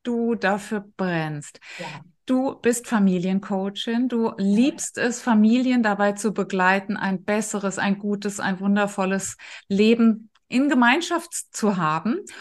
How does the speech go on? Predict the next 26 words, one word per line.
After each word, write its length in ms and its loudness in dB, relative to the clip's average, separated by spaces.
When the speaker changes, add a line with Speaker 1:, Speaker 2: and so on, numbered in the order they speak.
Speaker 2:
Ja. 160 -2
Speaker 1:
Und 360 2
ja, 380 6
landläufig 840 0
ist, 340 -6
äh, 40 0
ein 520 4
Pubertätskind 1200 -2
ein 240 2
Garant 520 4
für 600 -2
Disharmonie, 720 2
oder? 280 2
Speaker 2:
Ja, 320 4
und, 300 6
Speaker 1:
<laughs> 100 -6
Speaker 2:
ähm, 300 2
deshalb 500 2
auch 220 6
der 180 2
Name 540 0
Vulkan 480 0
Family. 720 0
Also 520 -2
wenn 380 4
wer 260 4